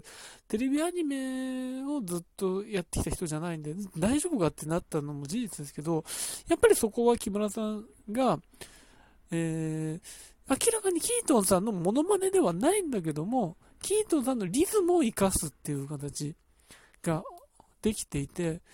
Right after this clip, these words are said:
今はもうなんか、もう長年見てるかのような感じになるんですけど、そこでやっぱり思うのが、めちゃイケで、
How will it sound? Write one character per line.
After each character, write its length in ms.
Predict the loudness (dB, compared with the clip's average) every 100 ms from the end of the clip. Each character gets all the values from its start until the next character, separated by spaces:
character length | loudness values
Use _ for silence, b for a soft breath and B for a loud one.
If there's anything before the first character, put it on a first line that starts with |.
| B
今 320 | -4 2 2 2
は 120 | 0
も 320 | -2 -2 -2
う 20 |
な 140 | -4 -6
ん 40 |
か、 220 | -4 -4 -6 b b b -10
も 120 | -4
う 40 | 2
長 300 | 2 4 2
年 20 | 2 -2
見 80 | 0
て 120 | 6
る 100 | 6 6
か 120 | -2
の 80 | -2
よ 40 |
う 40 |
な 80 | -6
感 140 | -6 -6
じ 80 |
に 60 | -6
な 80 | -8
る 60 |
ん 60 | -8
で 60 | -10
す 60 |
け 60 | -8
ど、 160 | -8 -10 b b
そ 140 | -6
こ 160 | 0 0
で 100 | 0
や 80 | -2
っ 80 |
ぱ 80 | 2
り 80 | 2
思 280 | 2 2 0
う 40 |
の 140 | 0 -2
が、 320 | 0 -2 -4 -6
め 160 | -4
ち 120 | 0 0
ゃ 60 |
イ 80 | -2
ケ 200 | 0 -2
で、 320 | 2 0 0